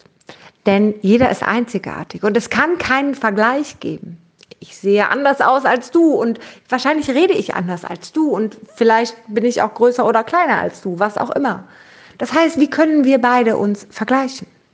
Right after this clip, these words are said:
Das funktioniert nicht. Von daher sind wir tatsächlich einzigartig und von daher sind wir eigentlich perfekt.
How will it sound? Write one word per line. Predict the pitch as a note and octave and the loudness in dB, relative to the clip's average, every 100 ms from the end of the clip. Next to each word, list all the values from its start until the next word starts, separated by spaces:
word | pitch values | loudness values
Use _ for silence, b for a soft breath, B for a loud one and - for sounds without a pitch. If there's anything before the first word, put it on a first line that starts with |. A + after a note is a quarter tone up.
| _ | _
Das | - - | -20 -16
funktioniert | - E3+ F3 F#3+ G#3 C4 C4 | -12 -12 -8 0 4 4 2
nicht. | - - - - B B B B | -6 -10 -16 -20 B B B B
Von | - G3+ - - - _ _ _ _ - | 0 0 0 -10 -20 _ _ _ _ -6
daher | - - - F3 G3+ - - - | -4 -2 -2 0 2 0 -4 -4
sind | G3+ B3+ D#4 - | 2 4 2 2
wir | A3+ G#3+ | 2 2
tatsächlich | F#3+ G#3 G3 G3+ - A3 | 0 0 0 -4 -8 -4
einzigartig | D4+ D4+ C4+ - G3+ G#3+ | -2 -2 -4 -2 -2 -2
und | B3+ | -6
von | B3 C#4+ | -2 0
daher | C#4+ C#4+ C#4 C#4 B B F#3+ | 2 2 2 0 B B -12
sind | G3 C#4 C4+ A#3 | -2 0 0 -2
wir | G3+ G#3 G#3+ A3+ _ _ | 0 2 -2 -6 _ _
eigentlich | - F3+ E3+ E3+ E3 - | -6 -4 -4 -8 -14 -8
perfekt. | B3 - - - - | -8 -6 -8 -8 -20